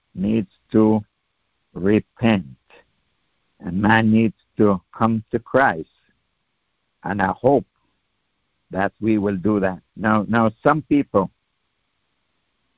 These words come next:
have an argument that the God of the Old Testament is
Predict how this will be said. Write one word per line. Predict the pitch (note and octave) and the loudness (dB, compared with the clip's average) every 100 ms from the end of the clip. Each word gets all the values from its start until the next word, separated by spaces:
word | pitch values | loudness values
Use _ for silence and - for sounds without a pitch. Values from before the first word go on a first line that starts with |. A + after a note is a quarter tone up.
| _ _ | _ _
have | - G2+ | -8 -2
an | A2 | 2
argument | A2 A#2 A#2+ A#2 A2+ | 2 2 -2 -6 -6
that | G#2+ G#2 | -6 -8
the | G2 | -4
God | A2 A2+ | -2 0
of | A#2 - | -2 -2
the | |
Old | G#2+ A2+ A2 - | 0 0 0 -2
Testament | A2+ - - A2 A2+ A2+ - | -4 -4 -6 -2 0 -2 0
is | G2+ | 0